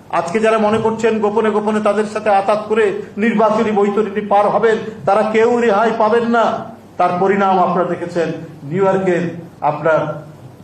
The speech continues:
জন, আহ, এফ কেনেডি এয়ারপোর্টের থেকে বেরিয়ে আসার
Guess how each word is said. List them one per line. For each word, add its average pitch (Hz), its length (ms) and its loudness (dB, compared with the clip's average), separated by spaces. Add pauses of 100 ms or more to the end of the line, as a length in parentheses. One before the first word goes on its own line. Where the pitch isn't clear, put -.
(840)
জন, 185 280 2
আহ, 147 1200 -6
এফ 190 320 -2
কেনেডি 202 500 0 (280)
এয়ারপোর্টের 180 680 0 (440)
থেকে 165 180 -6
বেরিয়ে 160 280 0
আসার 151 260 -2